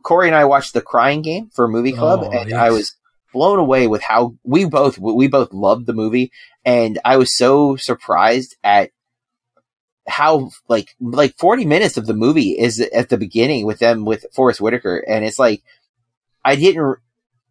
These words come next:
Speaker 1: I wouldn't have expected that scene to be so engaging, 'cause it's literally just, like, two guys in a, like, in a garage basically talking
Speaker 2: Yep.
Speaker 1: for most of it.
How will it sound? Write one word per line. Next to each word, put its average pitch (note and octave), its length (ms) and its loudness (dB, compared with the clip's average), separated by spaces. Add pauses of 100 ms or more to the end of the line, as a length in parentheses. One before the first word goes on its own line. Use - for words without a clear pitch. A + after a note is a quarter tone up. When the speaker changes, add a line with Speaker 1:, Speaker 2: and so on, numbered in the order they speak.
Speaker 1:
I C3+ 120 4
wouldn't F3+ 200 4
have C#3+ 100 0
expected - 520 0
that G#2 240 0
scene B2+ 320 -6
to B2+ 60 -4
be G#2 120 -10
so G#2 320 -2
engaging, G#2+ 460 -6
'cause C3 140 -8
it's A2+ 120 -12
literally C3+ 420 2
just, G#2 160 -6
like, G2+ 140 -2
two C3 120 0
guys A2+ 280 2
in A#2 80 -2
a, G2 260 -4
like, A2 140 -4
in G#2 100 -4
a F#2 200 -4
garage G#2 540 -2
basically G2 420 -6
talking - 400 -2
Speaker 2:
Yep. F#2 100 -8
Speaker 1:
for G2+ 100 -4
most G2 240 -8
of G#2 80 -6
it. F#2+ 100 -4